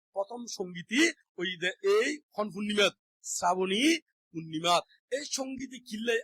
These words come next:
আহ্বান করছি, ইয়ান গানও একটু করে হই। ইয়ান গান হইল দে এরকম যাতে বুদ্ধ পরিনির্বাপিত হই,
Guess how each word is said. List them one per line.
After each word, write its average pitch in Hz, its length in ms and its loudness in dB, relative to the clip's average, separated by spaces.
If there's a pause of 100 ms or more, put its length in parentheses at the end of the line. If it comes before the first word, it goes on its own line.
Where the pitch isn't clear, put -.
(100)
আহ্বান 185 440 -6
করছি, 175 280 -4 (380)
ইয়ান 226 260 2
গানও 180 240 -2
একটু - 260 -16
করে 175 220 0
হই। 247 200 6 (1300)
ইয়ান 240 320 0
গান 220 140 2
হইল 247 200 -6
দে 226 80 4 (180)
এরকম 190 480 2 (480)
যাতে 165 280 -6 (100)
বুদ্ধ 160 260 -12 (460)
পরিনির্বাপিত 151 720 -4
হই, 170 360 2